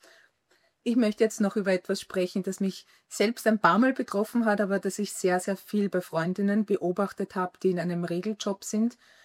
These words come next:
wo, ja, fünf Wochen Ferien im ganzen Jahr und so weiter an der Tagesordnung stehen.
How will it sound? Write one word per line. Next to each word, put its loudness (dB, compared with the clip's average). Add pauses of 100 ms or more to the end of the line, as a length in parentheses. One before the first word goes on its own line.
(200)
wo, 4
ja, 0 (180)
fünf 0
Wochen -2
Ferien 2
im 0
ganzen -2
Jahr 2
und -4
so -6
weiter 2
an -4
der -2
Tagesordnung -2
stehen. -2